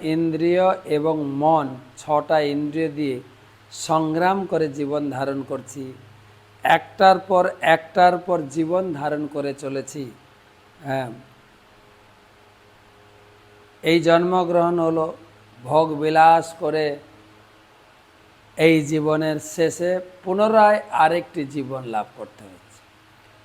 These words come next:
এই যে কিভাবে জীবন ত্যাগ, জীবন গ্রহণ, বিমূঢ়া নানুপশ্যন্তি,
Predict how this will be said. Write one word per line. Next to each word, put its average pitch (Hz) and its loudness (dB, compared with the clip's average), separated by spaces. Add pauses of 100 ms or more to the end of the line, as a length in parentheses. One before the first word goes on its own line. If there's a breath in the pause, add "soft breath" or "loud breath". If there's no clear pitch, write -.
(360)
এই 190 2
যে 214 2 (120)
কিভাবে 208 4 (340)
জীবন 180 2 (220)
ত্যাগ, 180 4 (160)
জীবন 160 -2 (160)
গ্রহণ, 147 0 (1120)
বিমূঢ়া 208 2 (140)
নানুপশ্যন্তি, 156 -8